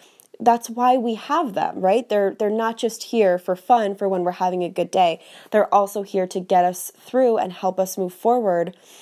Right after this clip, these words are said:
when we're having, you know, a rough time. So please use your tools. They're there for you. And I'm really hoping that, um, they're, they're helpful to you, a-, as helpful as they were to me tonight. So again, I just wanna say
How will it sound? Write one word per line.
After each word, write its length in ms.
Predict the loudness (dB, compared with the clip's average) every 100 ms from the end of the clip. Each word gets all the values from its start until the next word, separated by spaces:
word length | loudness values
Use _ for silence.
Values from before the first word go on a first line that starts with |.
| -20 0
when 200 | 2 2
we're 80 | 0
having, 560 | -2 -2 0 -2 -4 -10 _ _ -4
you 80 | 0
know, 240 | 0 0
a 80 | 0
rough 240 | 2 2 0
time. 300 | -14 -12 -6
So 360 | 2 2 2 -4 _ -20 _
please 400 | -2 0 0 -2
use 180 | -4 -2
your 100 | -4
tools. 680 | -2 0 2 2 0 -4 -12 _ -8
They're 240 | 2 2
there 240 | 4 2 0
for 160 | -2
you. 440 | 0 2 4 2 0 _ _ _ _
And 360 | 0 2 0 -2 -4
I'm 200 | -2 0
really 240 | 0 0
hoping 680 | 0 -2 0 -2 -2 -6 -8 -14
that, 680 | -2 0 2 0 -2 -8 -18 _ _ _
um, 520 | -4 -2 -2 -2 -4 -8 _
they're, 220 | 0 0
they're 160 | -2 -6
helpful 400 | -4 -6 -4 -6
to 140 | -6
you, 120 | -2
a-, 220 | 0 0 0
as 200 | -2 -2
helpful 380 | -2 -2 0 -2
as 100 | 0
they 120 | -2
were 140 | -4
to 160 | -6 -8
me 140 | -8
tonight. 520 | -8 -8 -8 -8 -10 -14 _ -20 -20 -20 -18
So 420 | 0 2 4 2 -2
again, 280 | -2 0
I 80 | -2
just 220 | -4 -6
wanna 140 | -4 -4
say 400 | 0 0 0